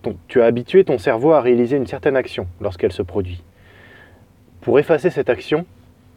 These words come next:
tu peux remplacer cette action par une autre action. Et je te propose la respiration pour ça. Il y a un modèle très simple de respiration qui en plus a un effet neurologique, c'est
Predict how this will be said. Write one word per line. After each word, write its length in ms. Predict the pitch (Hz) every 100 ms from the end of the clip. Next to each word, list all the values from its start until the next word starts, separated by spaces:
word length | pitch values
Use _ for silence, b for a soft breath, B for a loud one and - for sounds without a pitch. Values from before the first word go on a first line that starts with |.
| _ _ _ _ _
tu 100 | -
peux 140 | -
remplacer 460 | 120 147 151 151 165
cette 200 | 139 127
action 240 | 120 170
par 160 | 151 120
une 140 | 113
autre 180 | 135 -
action. 240 | 107 - 98 - _ _ _ _ _ B B B B _
Et 280 | 123 123 113 - _ _
je 80 | -
te 80 | 123
propose 560 | 127 170 185 165 104 90 _
la 140 | 113
respiration 580 | 120 - 160 135 - 127
pour 140 | 101 92
ça. 180 | - 90 _ _ _ _ _ _ _ b b b b -
Il 60 | 117
y 20 |
a 40 |
un 40 | 120
modèle 280 | 127 135
très 160 | 127 180
simple 220 | - 165
de 60 | 127
respiration 640 | 120 - 131 123 - 165
qui 120 | -
en 120 | 117 110
plus 200 | 151 -
a 60 |
un 160 | 107 110
effet 220 | 107 127
neurologique, 640 | 117 110 113 117 175 - B B B B
c'est 360 | - - 143